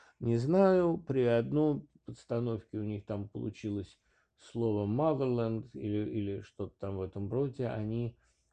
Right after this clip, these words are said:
э, предположили, что деньги Чернышевского хранятся на его родине, э, в Саратове. Ну, там, в общем, у них много было версий. Я не знаю, на какой стадии это сейчас находится.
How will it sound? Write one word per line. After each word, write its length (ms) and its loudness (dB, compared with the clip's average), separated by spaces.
э, 300 -4
предположили, 760 0
что 240 -2
деньги 380 0
Чернышевского 840 -4
хранятся 600 -4
на 80 -2
его 240 4
родине, 580 4
э, 60 -6
в 220 2
Саратове. 680 6
Ну, 240 4
там, 400 6
в 40 4
общем, 380 2
у 20 4
них 260 2
много 380 6
было 260 2
версий. 460 6
Я 180 4
не 140 4
знаю, 300 2
на 120 0
какой 320 0
стадии 400 2
это 80 -4
сейчас 240 -6
находится. 600 2